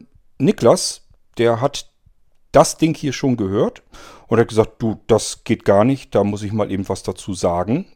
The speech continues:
Und, äh, Niklas ist von meinen Hörern so ein bisschen eher der, der das sachlich macht und der die Sprache so spricht, wie man sie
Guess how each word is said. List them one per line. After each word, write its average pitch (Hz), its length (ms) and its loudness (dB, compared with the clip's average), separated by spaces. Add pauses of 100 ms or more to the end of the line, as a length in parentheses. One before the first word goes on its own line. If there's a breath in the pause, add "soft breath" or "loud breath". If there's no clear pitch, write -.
Und, 95 340 -10
äh, 95 60 -4
Niklas 123 440 -2
ist - 300 -8
von 110 400 0 (720 soft breath)
meinen 110 340 6
Hörern 170 400 6
so 135 80 0
ein 135 80 2
bisschen 143 360 2
eher 143 280 6
der, 113 240 4
der 110 160 2
das 101 300 0
sachlich 127 520 -2
macht 139 540 -2 (280)
und - 460 -12
der 95 220 -6
die 90 160 -10
Sprache 110 680 4 (240 loud breath)
so 117 220 0
spricht, - 600 -6 (260)
wie 107 160 -6
man 95 160 -2
sie 95 280 -6